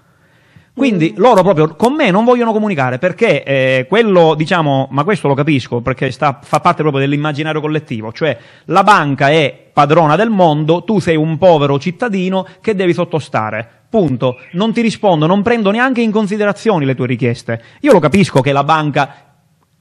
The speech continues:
Speaker 1: si è sempre comportata in questo modo, e anch'io fino a due o tre anni fa pensavo che la banca, "Oddio, la banca mi ha scritto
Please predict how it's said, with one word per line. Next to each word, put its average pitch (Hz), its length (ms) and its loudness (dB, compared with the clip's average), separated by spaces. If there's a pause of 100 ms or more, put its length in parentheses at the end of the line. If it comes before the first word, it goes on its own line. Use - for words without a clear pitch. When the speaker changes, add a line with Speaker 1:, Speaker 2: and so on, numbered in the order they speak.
(140)
Speaker 1:
si - 200 -8
è 156 40 -2
sempre 160 280 0
comportata 143 380 -2
in 135 60 -2
questo 131 220 -4
modo, 123 280 -4
e 165 100 0
anch'io 185 420 -2
fino 143 220 -6
a - 20 -4
due 147 160 -2
o 143 40 -2
tre 135 120 -4
anni 135 200 -4
fa 175 340 0 (340)
pensavo 147 560 0
che 151 120 -2
la 151 120 0
banca, 156 240 0
"Oddio, 160 420 -2
la 170 100 0
banca 170 340 -4
mi 156 80 -8
ha 160 60 -6
scritto 165 540 -8